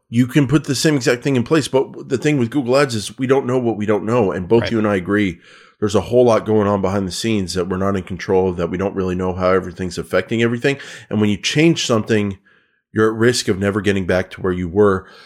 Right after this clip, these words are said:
Speaker 1: So I think the, the conclusion of this discussion here in twenty twenty-two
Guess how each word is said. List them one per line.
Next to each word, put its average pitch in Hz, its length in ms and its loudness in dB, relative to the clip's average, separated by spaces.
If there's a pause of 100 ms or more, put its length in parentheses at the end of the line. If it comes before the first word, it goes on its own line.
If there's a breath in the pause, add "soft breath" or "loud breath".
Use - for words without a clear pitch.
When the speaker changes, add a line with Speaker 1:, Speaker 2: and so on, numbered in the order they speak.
(140 loud breath)
Speaker 1:
So - 180 2
I 113 80 6
think 143 240 -2
the, 117 320 4
the 104 180 0
conclusion 123 720 0
of 104 140 0
this 104 200 -2
discussion 110 560 -2
here 95 200 -4
in 87 60 -8
twenty 98 280 -4
twenty-two 95 800 -2